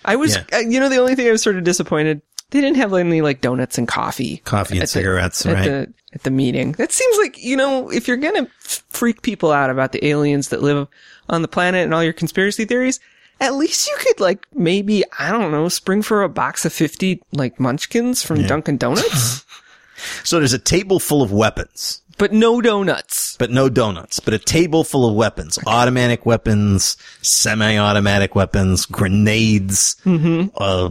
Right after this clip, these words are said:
Speaker 2: watches, like, communications watches that were
Speaker 1: Mm-hmm.
Speaker 2: stolen off the aliens, all spread out on a table. And Roddy Piper and Keith David start stocking up on weapons
Speaker 1: 'Cause you
Speaker 2: while the
Speaker 1: do.
Speaker 2: rest of the group starts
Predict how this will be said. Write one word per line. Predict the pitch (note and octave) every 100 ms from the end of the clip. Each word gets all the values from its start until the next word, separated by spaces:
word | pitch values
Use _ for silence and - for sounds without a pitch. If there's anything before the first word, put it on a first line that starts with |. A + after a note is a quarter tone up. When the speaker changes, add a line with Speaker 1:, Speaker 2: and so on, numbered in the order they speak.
| D#2
Speaker 2:
watches, | G2+ G2 F#2+ A2+ - B2+ A2+ G#2+ G#2+ - -
like, | F#2
communications | - G#2+ A#2+ G#2+ A#2+ A#2 A#2 G#2+
watches | G2 G#2 G2+ - G#2 -
that | G#2
were | C#3+
Speaker 1:
Mm-hmm. |
Speaker 2:
stolen | - A2+ G#2+ G#2
off | G#2 G2
the | G#2+ G2+
aliens, | G2+ G2+ G2+ G2 - - - -
all | B2 C3
spread | - - B2 A2
out | G#2+
on | G2+ F2+
a |
table. | - A2 E2 - _ - - _ -
And | G#2+ G#2 G2+ E2+ _ _ _ -
Roddy | G#2 A2+ D#3
Piper | - B2+ A2 A#2 A2+ -
and | G#2+ -
Keith | C3 A#2+ -
David | A2+ G2 G2 F2 _
start | - - - G#2+ G2
stocking | - - - G#2 G#2 - A2+
up | G#2 -
on | G2+ G2
weapons | G2 - - - -
Speaker 1:
'Cause | - -
you | G#2+
Speaker 2:
while | G#2+
the | G#2
Speaker 1:
do. |
Speaker 2:
rest | G#2+ D3+ -
of | B2+
the | G#2
group | A2 G#2 -
starts | - A2